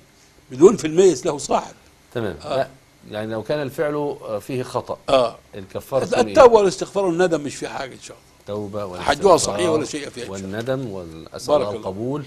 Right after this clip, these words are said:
Speaker 1: آمين يا رب.
Speaker 2: والتيسير.
Speaker 1: الله يبارك فيك.
Speaker 2: اللهم آمين يا رب العالمين. دكتور أسامة سليمان، متعكم الله
Speaker 1: الله
Speaker 2: بالصحة
Speaker 1: يبارك فيك.
Speaker 2: والعافية.
Speaker 1: جزاك الله خير.
Speaker 2: أسأل الله عز وجل أن يحفظكم بحفظه.
Speaker 1: الله يجزيك خير.
Speaker 2: المشاهدون الكرام والمشاهدات الكريمات، إن شاء الله تعالى الليلة في برنامج أهل الذكر والدكتور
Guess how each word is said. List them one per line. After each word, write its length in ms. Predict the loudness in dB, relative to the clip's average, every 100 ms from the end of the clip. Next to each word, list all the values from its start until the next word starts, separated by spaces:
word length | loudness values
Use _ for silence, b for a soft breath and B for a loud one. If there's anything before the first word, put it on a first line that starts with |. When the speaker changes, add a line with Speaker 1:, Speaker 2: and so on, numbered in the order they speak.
| -6
Speaker 1:
آمين 280 | -8 -8 -16
يا 60 |
رب. 60 | -16
Speaker 2:
والتيسير. 680 | -16 -12 -12 -10 -8 -8 -8
Speaker 1:
الله 200 | -8 -8
يبارك 180 | -8
فيك. 140 | -16 -12
Speaker 2:
اللهم 320 | -10 -8 -8
آمين 200 | -10 -10
يا 80 | -10
رب 160 | -10
العالمين. 560 | -8 -8 -8 -10 -10 -10
دكتور 300 | -14 -14 -14
أسامة 280 | -12 -12 -12
سليمان، 460 | -10 -10 -8 -10
متعكم 420 | -12 -8 -8 -8 -10
الله 140 | -10
Speaker 1:
الله 120 | -8
Speaker 2:
بالصحة 180 | -6 -4
Speaker 1:
يبارك 160 | -4 -6
فيك. 60 |
Speaker 2:
والعافية. 460 | -6 -6 -6 -6 -6 -8
Speaker 1:
جزاك 200 | -12 -12
الله 180 | -12 -18 -18
خير. 160 | -16 -16
Speaker 2:
أسأل 200 | -14 -12
الله 200 | -4 -2
عز 200 | -4 -8
وجل 280 | -8 -8
أن 120 | -8 -10
يحفظكم 500 | -12 -10 -10 -10 -10
بحفظه. 380 | -10 -10 -12 -16
Speaker 1:
الله 200 | -12 -8
يجزيك 220 | -8 -8 -10
خير. 100 | -8
Speaker 2:
المشاهدون 540 | -8 -10 -10 -10 -10
الكرام 340 | -10 -8 -8
والمشاهدات 600 | -10 -12 -12 -12 -12 -12
الكريمات، 500 | -14 -14 -12 -12 -12
إن 60 | -16
شاء 140 | -14
الله 120 | -12 -10
تعالى 240 | -10 -10
الليلة 320 | -10 -10 -10
في 140 | -12 -14
برنامج 400 | -14 -14 -14 -14
أهل 120 | -14
الذكر 320 | -12 -14 -14
والدكتور 420 | -16 -16 -16 -16